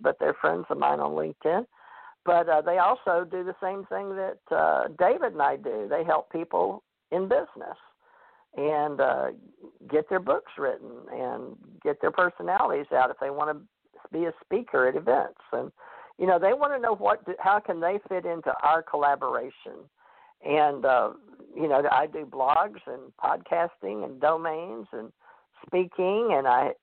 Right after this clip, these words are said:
uh, reseller, and I help influencers and publicists. So, you know, you, I pretty much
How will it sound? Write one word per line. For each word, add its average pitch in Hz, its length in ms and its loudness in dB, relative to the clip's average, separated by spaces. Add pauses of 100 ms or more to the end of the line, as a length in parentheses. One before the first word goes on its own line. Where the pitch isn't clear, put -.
(140)
uh, 110 240 -4
reseller, 170 720 2
and - 80 -6
I 156 80 -6
help 165 220 -2
influencers 165 920 -6
and 143 200 -12
publicists. 190 680 -2 (100)
So, 160 220 0 (400)
you - 80 -6
know, 202 160 6
you, 196 320 -4 (100)
I 175 120 2
pretty 294 260 -2
much 302 200 -2